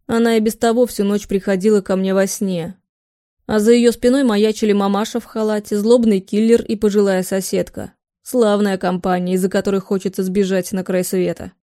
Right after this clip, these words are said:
Или не хочется. Чёрт. Не могу пока в себе разобраться, хоть ты тресни.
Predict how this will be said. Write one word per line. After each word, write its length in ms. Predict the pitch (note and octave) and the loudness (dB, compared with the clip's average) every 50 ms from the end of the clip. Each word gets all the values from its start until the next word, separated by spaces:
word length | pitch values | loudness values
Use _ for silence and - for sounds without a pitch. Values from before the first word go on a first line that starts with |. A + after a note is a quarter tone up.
| _ _ _ _ _ _ _ _ | _ _ _ _ _ _ _ _
Или 240 | - B3 A#3 A3+ A#3+ | 0 2 2 4 4
не 140 | A#3+ A#3+ A#3+ | 4 4 2
хочется. 600 | - - A#3+ G3+ - - - - - - - - - _ _ _ _ _ | 2 2 0 0 0 -4 -12 -12 -16 -16 -16 -18 -20 _ _ _ _ _
Чёрт. 600 | _ - - - - F#3+ F3+ E3+ D#3+ - - _ _ _ _ _ _ _ _ _ _ _ _ - | _ -20 -16 -8 -6 -4 -4 -4 -6 -10 -16 _ _ _ _ _ _ _ _ _ _ _ _ 2
Не 180 | B3+ B3 A#3+ | 4 6 6
могу 280 | A#3 A3+ A3 A3 A#3+ B3 | 6 4 2 0 0 0
пока 260 | - G3+ F#3 - F3+ | -2 -2 -2 -2 -6
в 40 | - | -4
себе 200 | - F#3+ F#3 G3 | -2 0 0 0
разобраться, 560 | F#3+ F#3 F#3+ G3 F#3+ G#3+ G#3+ G#3 G#3 - A3 | 0 0 0 0 0 0 -2 -2 -4 -8 -12
хоть 320 | - - G3 F#3 F#3 - | -8 -6 -6 -6 -6 -8
ты 120 | - - F#3+ | -8 -8 -4
тресни. 580 | F#3 A3 G3+ G3+ F#3+ F#3 - - F3+ E3+ - | -2 -2 0 0 0 -2 -4 -8 -12 -14 -14